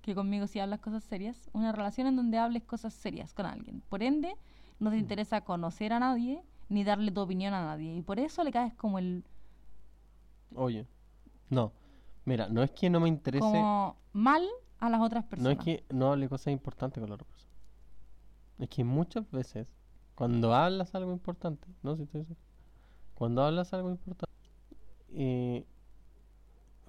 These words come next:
Speaker 2: piensas, ¿para qué lo estoy hablando?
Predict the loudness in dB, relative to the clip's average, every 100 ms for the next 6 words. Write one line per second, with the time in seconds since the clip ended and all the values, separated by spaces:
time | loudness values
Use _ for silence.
0 | -4 0 2 0 -10 -18 -16 -16 -18 -14
1 | -14 -14 -4 -2 -2 -6 -8 -6 -6 -12
2 | -20 -20 -20 -20 -20 -20 -12 -8 -6 -4
3 | -4 -4 -6